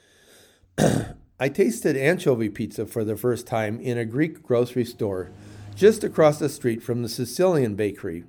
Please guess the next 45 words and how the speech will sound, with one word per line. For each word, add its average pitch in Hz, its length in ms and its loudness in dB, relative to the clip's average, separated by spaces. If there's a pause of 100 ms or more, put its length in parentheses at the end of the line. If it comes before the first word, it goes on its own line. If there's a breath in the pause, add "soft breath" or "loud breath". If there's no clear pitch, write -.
where 101 340 -4
I 101 100 -4
discovered 98 580 -8
cannolis. 139 600 -4 (500 soft breath)
Now, 139 160 2
I 147 80 4
suppose 196 340 2
you're 143 100 2
thinking, 110 520 -4 (400 loud breath)
"And 120 160 -2
since 151 320 2
then, 110 280 0
he 117 180 -4
hasn't 120 320 -2
found 117 280 -2
an 104 120 -6
anchovy 123 520 0
pizza 110 540 -4
equally 110 500 -2
good." 107 280 -6 (320 soft breath)
Ha! 143 360 0 (200 soft breath)
Well, 107 140 -2
surprise, 101 580 -2
I 92 140 -8
have. 80 420 -12 (880 soft breath)
I 95 80 -10
guess 95 240 -8
that 90 120 -8
breaks 104 280 -8
the 123 100 -6
pattern. 120 600 2
When 127 340 0
Eve 151 220 2
and 160 120 2
I 123 140 4
lived 120 320 2
in 110 120 0
Trumansburg, 151 600 0
New 139 100 0
York, 117 360 -2
a 104 100 -8
bedroom 127 400 2
community 120 460 -2
of 107 120 0
Ithaca, 143 400 0